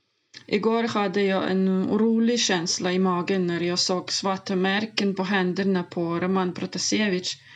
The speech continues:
Han är en gisslan, filmade på kameran av Stats T V.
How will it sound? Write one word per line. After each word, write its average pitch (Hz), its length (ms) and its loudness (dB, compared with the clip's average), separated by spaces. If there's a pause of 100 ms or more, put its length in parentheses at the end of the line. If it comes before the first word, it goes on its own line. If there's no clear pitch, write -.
(460)
Han 220 240 4
är 226 160 2
en 214 260 4
gisslan, 247 640 2
filmade 190 520 2
på 196 140 -4
kameran 214 640 2
av 175 80 -2
Stats - 500 -2
T 202 280 2
V. 175 240 0